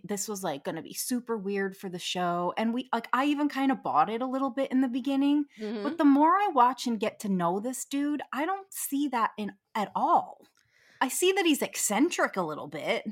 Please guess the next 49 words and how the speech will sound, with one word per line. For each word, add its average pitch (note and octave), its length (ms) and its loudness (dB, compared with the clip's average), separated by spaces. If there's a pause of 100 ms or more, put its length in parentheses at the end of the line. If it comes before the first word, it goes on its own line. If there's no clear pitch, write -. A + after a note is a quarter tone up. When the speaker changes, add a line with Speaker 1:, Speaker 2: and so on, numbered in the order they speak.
(100)
Speaker 2:
I C#4 160 6
have G4 240 -2
said B3 360 0
from A#3 400 2
the C#4 80 -4
beginning, F#3+ 580 -4
Speaker 1:
I A3 80 4
know A3+ 140 8
Speaker 2:
I A#3 120 8
Speaker 1:
you A3 100 4
Speaker 2:
think - 20 4
the F#3 60 4
Speaker 1:
have. D3+ 280 4
Speaker 2:
skirt A#3+ 360 2
and B3+ 80 -4
the C4 60 0
pearls A3+ 380 2
are A3+ 120 2
hot D3 380 2 (540)
because A#3+ 840 2 (100)
I A#3+ 420 6
love A#3 380 0
a A3+ 60 -2
guy F#3+ 400 0
who's F#3 180 -4
in F3 140 -6
touch E3+ 240 -4
with D#3+ 100 -12
his E3 140 -10
feminine D#3 420 -10
side. C#3+ 360 -12
Speaker 1:
Yeah, A3 260 0
Speaker 2:
Love G#3+ 240 6
Speaker 1:
I D4 80 6
mean, C#4+ 380 6
Speaker 2:
it. B3+ 60 -12 (680)
Speaker 1:
I'm C4 180 6
still B3+ 360 0
not C4+ 200 0
attracted G3+ 540 -2
to G#3 100 -2
Speaker 2:
<clears throat> - 0 -
Speaker 1:
the F3 120 -6
dude D#3+ 260 -4
in E3 120 -4
pearls, - 680 -8 (140)
but - 140 -10
that's A#3+ 280 -4
Speaker 2:
Mm-hmm. F#3 120 -8